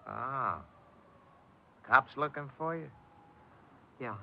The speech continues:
Speaker 2: Well
Speaker 1: Wait a minute.
Speaker 2: What?
Speaker 1: Cops really looking for you?
Speaker 2: Said so, didn't I?
Speaker 1: You said a lot of things.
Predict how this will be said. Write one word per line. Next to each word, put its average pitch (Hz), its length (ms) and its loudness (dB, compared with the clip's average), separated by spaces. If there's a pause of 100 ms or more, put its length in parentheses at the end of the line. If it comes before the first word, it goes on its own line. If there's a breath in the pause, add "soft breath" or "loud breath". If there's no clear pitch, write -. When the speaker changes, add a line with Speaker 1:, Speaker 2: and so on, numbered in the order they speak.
(840 loud breath)
Speaker 2:
Well 131 280 12 (220)
Speaker 1:
Wait 147 160 10
a 131 40 10
minute. 104 220 6 (1080)
Speaker 2:
What? 127 220 -6 (2000)
Speaker 1:
Cops 135 300 -2
really 143 240 0
looking 151 380 -4
for 156 200 -4
you? 160 120 -6 (1000)
Speaker 2:
Said 123 200 -4
so, 120 140 0
didn't 107 140 -4 (240)
I? 131 40 -8
Speaker 1:
You 151 100 0
said 156 200 8
a 147 60 4
lot 160 260 6
of 110 140 0
things. 85 200 -10